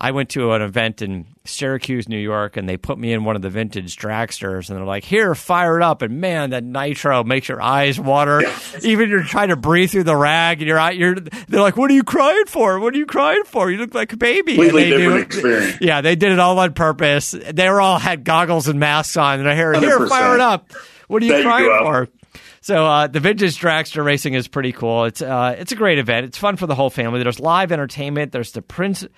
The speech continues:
Speaker 1: the Pinstriper Br-, Brush Bash that they have. I've seen these, uh, the Pinstriper competitions and stuff at other events, which are cool.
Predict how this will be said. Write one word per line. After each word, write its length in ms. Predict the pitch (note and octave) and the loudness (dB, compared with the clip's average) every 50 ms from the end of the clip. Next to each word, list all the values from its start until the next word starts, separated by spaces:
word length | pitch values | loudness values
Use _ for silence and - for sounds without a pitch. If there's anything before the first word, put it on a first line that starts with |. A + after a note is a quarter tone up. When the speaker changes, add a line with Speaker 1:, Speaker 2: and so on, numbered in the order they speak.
| _ _ _ | _ _ _
Speaker 1:
the 100 | - B2+ | -8 -8
Pinstriper 840 | - - - G3+ G#3+ A3 - - - G3 F#3+ F#3 - E3+ C#3 A2+ A2+ - _ | -6 -4 -2 -2 -2 -2 -4 -2 -2 -2 -2 -2 -2 -4 -6 -6 -8 -16 _
Br-, 280 | - C#3+ D3+ D#3 D3+ - _ _ | -8 -6 -6 -6 -6 -8 _ _
Brush 540 | - - A#2+ - C3 C3 D3 F3+ - - - G#2+ - - | -20 -16 -8 -4 0 0 0 0 -2 -4 -12 -10 -8 -6
Bash 520 | B2 A#2 B2+ C#3+ F3 B3 - - - - _ _ _ - - - - - _ - | -4 -2 -2 -2 -2 -2 -2 -4 -6 -6 _ _ _ -20 -20 -20 -20 -20 _ -8
that 140 | E3 E3+ - | -8 -4 -2
they 120 | F3+ E3 | -2 -2
have. 260 | E3+ F#3+ G3+ G#3 F3+ | 0 0 0 0 0
I've 140 | D#3+ B2+ A2+ | -2 -2 -2
seen 260 | - - G3 F#3 F3+ | -2 -2 0 0 0
these, 260 | E3 D#3+ D#3 D3+ - - | 0 0 0 -2 -2 -2
uh, 300 | C#3 C3 A#2+ A#2+ A#2 A#2+ | 0 0 0 0 -2 -4
the 120 | - - A2+ | -8 -12 -8
Pinstriper 560 | - C#3+ C#3+ C#3+ - - D3 C#3 - C#3 B2 | -6 -4 -4 -4 -2 0 -2 0 -2 -4 -6
competitions 720 | - C#3+ C3+ C3 A2+ - - C3+ C3+ - - D#3+ D3 C#3+ | -4 -2 -2 -2 -4 -6 -6 -6 -6 -6 -6 -8 -8 -8
and 120 | D3 D3 C#3+ | -8 -10 -6
stuff 260 | - - C#3+ D3 - | -4 -4 -4 -4 -4
at 80 | C3 C3 | -6 -8
other 180 | C3 C#3 D3 | -6 -6 -6
events, 320 | D3 C#3 D#3 D3 D#3+ D#3 - | -4 -4 -4 -6 -6 -6 -10
which 160 | D#3 C3+ - | -12 -12 -12
are 60 | D3 | -12
cool. 340 | - - F3+ F#3+ G#3 G3 | -8 -6 -4 -4 -4 -6